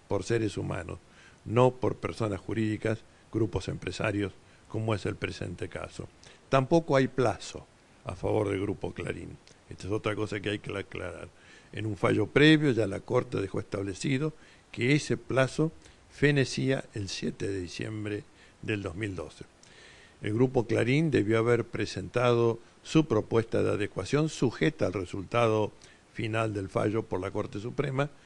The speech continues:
no lo hizo, ya no tiene ningún tiempo para hacerlo, ni puede pretender un privilegio que quebrante el principio de igualdad ante la ley.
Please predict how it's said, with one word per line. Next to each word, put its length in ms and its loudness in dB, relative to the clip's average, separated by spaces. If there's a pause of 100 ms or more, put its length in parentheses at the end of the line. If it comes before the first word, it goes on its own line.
(240)
no 300 4
lo 160 6
hizo, 380 0 (360)
ya 220 4
no 140 0
tiene 260 -4
ningún 320 -2
tiempo 560 2 (320)
para 220 -2
hacerlo, 500 2 (300)
ni 160 -4
puede 320 2
pretender 600 -4
un 200 -6
privilegio 760 -2 (340)
que 140 -4
quebrante 460 0
el 80 0
principio 480 -4
de 60 -2
igualdad 440 -2 (220)
ante 320 -6
la 120 -8
ley. 220 -12